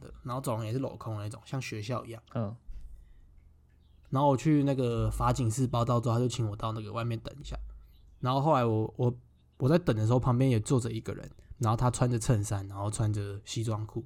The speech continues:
Speaker 1: 然后就是西-，衬衫外面又搭，穿了一件那种小外套，是有帽子的那种男生。
Speaker 2: 嗯。
Speaker 1: 然后我就一直以为他是什么，可能是谁的律师要干嘛，我的脑袋想象是这样，说不定那个地方根本不需要律师。总之呢，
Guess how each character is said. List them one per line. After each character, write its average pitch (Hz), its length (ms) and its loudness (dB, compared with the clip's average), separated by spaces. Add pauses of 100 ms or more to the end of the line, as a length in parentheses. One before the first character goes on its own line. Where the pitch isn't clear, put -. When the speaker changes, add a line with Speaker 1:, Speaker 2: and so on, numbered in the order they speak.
(180)
Speaker 1:
然 110 100 -6
后 120 60 -2
就 135 80 -6
是 143 200 -2 (1300)
西-， 151 300 0 (220)
衬 175 240 2
衫 147 140 4
外 147 100 4
面 147 120 4
又 147 80 0
搭， 131 280 -2 (100)
穿 143 240 -2
了 123 100 0
一 113 60 0
件 135 140 -4
那 131 100 -2
种 107 180 -6
小 107 220 -10
外 120 220 -8
套， 120 200 -2
是 131 120 -2
有 110 240 -2
帽 139 240 -2
子 - 120 -14
的 - 100 -16
那 120 140 -10
种 - 120 -14 (160)
男 110 220 -6
生。 107 340 -6
Speaker 2:
嗯。 117 180 -6 (120)
Speaker 1:
然 135 100 4
后 170 60 8
我 165 40 8
就 170 120 6
一 180 100 6
直 123 120 0
以 110 40 4
为 107 120 4
他 127 140 4
是 135 120 4
什 123 120 2
么， 98 420 -4 (380)
可 113 100 -4
能 117 80 2
是 139 80 2
谁 117 220 2
的 120 60 6
律 131 180 8
师 123 160 2
要 117 120 4
干 113 140 0
嘛， 104 160 -4
我 107 120 -2
的 110 80 2
脑 107 140 2
袋 131 160 2
想 107 180 -2
象 123 180 0
是 110 80 -4
这 117 80 0
样， 101 100 -2
说 147 140 2
不 147 60 4
定 147 80 6
那 143 60 6
个 135 60 6
地 131 80 4
方 123 160 4
根 123 80 4
本 104 100 2
不 110 60 0
需 110 140 -2
要 107 80 -2
律 104 180 -4
师。 - 200 -10 (1080)
总 131 160 2
之 156 140 2
呢， 151 220 4